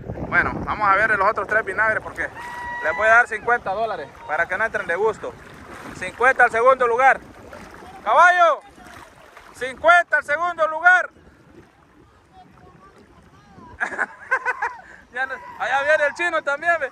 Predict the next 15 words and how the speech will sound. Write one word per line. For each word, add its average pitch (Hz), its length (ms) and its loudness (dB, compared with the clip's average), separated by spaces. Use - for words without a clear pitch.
<laughs> - 140 -10
¡A 269 400 -4
la - 480 -2
bestia! 240 600 -6
<laughs> - 40 -20
A 226 100 2
ver, 311 220 6
a 311 60 4
ver, 339 180 4
a 330 140 6
ver, 339 120 4
a 339 60 4
ver. 330 80 2
<laughs> 294 1300 -6
¡Ey, 240 60 0